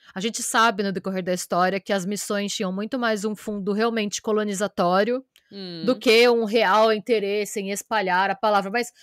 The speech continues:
Speaker 1: vamos ignorar essa parte e entrar, vamos fingir que o objetivo é exatamente só esse.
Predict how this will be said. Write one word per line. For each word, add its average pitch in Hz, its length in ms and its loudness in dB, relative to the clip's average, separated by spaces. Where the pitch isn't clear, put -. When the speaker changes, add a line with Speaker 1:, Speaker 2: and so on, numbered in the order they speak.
Speaker 1:
vamos 381 320 2
ignorar 294 500 2
essa 262 200 0
parte 247 500 2
e 294 160 0
entrar, 269 420 2
vamos 285 200 -4
fingir 254 400 -2
que 285 100 -8
o 269 60 2
objetivo 262 540 -2
é 269 180 -2
exatamente 330 580 0
só 370 200 0
esse. 190 480 0